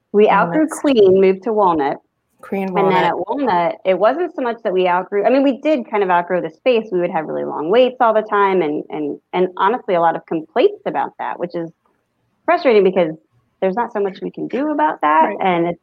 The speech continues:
Speaker 1: a good thing to have a wait, but, but I understand the frustration too. Um, and it got to a point at Walnut specifically where we had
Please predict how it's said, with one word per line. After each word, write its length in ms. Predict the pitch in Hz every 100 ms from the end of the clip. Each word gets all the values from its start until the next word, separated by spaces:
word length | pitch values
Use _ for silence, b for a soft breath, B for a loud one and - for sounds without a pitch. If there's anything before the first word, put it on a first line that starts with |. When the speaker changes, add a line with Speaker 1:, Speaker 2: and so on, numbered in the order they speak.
| -
Speaker 1:
a 60 | 170
good 360 | - 359 -
thing 220 | 330 330
to 60 | 330
have 180 | 320 320
a 80 | 320
wait, 340 | 320 330 339 - _
but, 260 | 196 170 - - _ _ -
but 80 |
I 100 | 220
understand 560 | 220 196 196 226 220 170
the 60 | 170
frustration 600 | 165 170 247 269 170 160
too. 360 | 240 220 165 -
Um, 420 | 170 160 156 165 - _ _ _ _
and 160 | 214 214
it 160 | 202
got 220 | 202 196
to 80 | 226
a 40 | 196
point 320 | 202 190 -
at 120 | 160
Walnut 420 | 165 220 226 135
specifically 420 | - 185 220 233 170
where 100 | 165
we 220 | 170 240
had 240 | 302 190